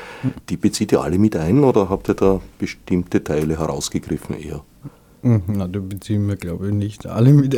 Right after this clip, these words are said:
Speaker 2: ein, <laughs> würde ich sagen, genau. Äh, also, äh, ich denke mal, wir kommen schon aus einer so feministisch-queeren einfach Strömung und das, also,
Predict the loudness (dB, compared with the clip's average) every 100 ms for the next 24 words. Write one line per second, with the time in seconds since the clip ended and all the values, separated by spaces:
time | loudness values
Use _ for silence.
0 | 4 4 6 4 4 2 2 2 0 -2
1 | -6 -14 -16 -18 -20 -20 -4 4 6 6
2 | 6 4 2 2 2 2 2 -2 -2 0
3 | 2 0 -2 -8 _ -20 -14 -4 0 4
4 | 6 8 8 6 6 6 6 6 4 4
5 | 4 4 4 4 2 0 2 4 6 4
6 | 2 0 -2 -6 -2 4 6 6 4 -2
7 | -8 -14 -6 -4 -2 -2 -4 -8 -8 -6
8 | 2 4 6 4 2 -2 -4 -8 -12 -16
9 | -20 -20 _ _ _ _ -14 -8 -8 -4
10 | -4 -4